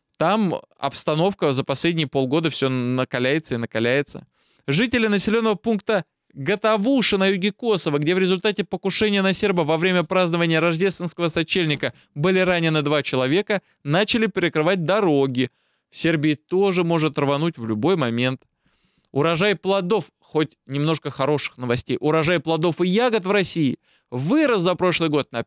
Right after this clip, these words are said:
пять процентов по сравнению с показателями за двадцать первый год и достиг полутора миллионов тонн.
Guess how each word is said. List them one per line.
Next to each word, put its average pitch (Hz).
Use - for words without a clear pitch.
пять 233
процентов 160
по 127
сравнению 143
с -
показателями 151
за 131
двадцать 147
первый 143
год 127
и 151
достиг 151
полутора 156
миллионов 135
тонн. 131